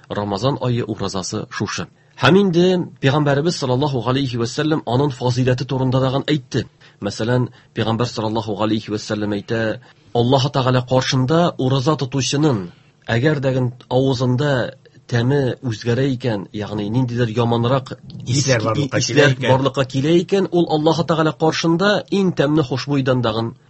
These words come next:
Speaker 1: тәмлерәк", — дип әйтә. Ягъни Аллаһы Тәгалә ярата кешенең менә шушы Аллаһ ризалыгы өчен үзен, менә,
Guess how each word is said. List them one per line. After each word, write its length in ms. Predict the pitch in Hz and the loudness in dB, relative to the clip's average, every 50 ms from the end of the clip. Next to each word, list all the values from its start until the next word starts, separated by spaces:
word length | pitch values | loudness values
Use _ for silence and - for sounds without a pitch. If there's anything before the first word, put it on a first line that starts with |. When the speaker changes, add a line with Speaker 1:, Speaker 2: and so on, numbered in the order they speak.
| _ - | _ -8
Speaker 1:
тәмлерәк", — 380 | - 110 107 104 101 98 92 - - | -4 -2 -2 0 0 -2 -4 -6 -12
дип 160 | - 85 82 82 | -20 -20 -20 -20
әйтә. 160 | _ - _ _ - | _ -20 _ _ -14
Ягъни 220 | 98 95 101 113 | -10 -6 -4 -4
Аллаһы 280 | 113 110 117 123 120 123 - | -2 0 0 0 0 0 -2
Тәгалә 140 | 135 123 | -2 0
ярата 420 | 120 120 123 123 123 123 127 165 147 | 2 2 2 2 2 2 2 0 -2
кешенең 500 | 123 - - - 113 113 139 170 202 - - | -2 -4 -4 -2 0 2 2 2 2 0 -2
менә 120 | 113 113 | -2 -2
шушы 460 | - 113 107 - - 143 165 175 175 160 - - - _ _ - | -2 -4 -8 -4 0 0 2 2 0 -2 -8 -16 -20 _ _ -4
Аллаһ 380 | - 113 113 127 151 165 139 135 | -2 0 2 4 4 4 4 2
ризалыгы 580 | 131 131 117 120 135 131 135 143 156 180 175 - | 0 0 0 0 0 0 0 0 2 2 2 2
өчен 400 | - 175 - - 220 240 254 247 240 _ _ _ _ _ _ | 2 0 0 2 2 2 0 0 -4 _ _ _ _ _ _
үзен, 380 | - 123 120 110 117 160 175 160 | -4 -2 -2 0 2 4 4 4
менә, 400 | 131 120 120 120 117 110 107 | 4 2 0 0 0 -2 -2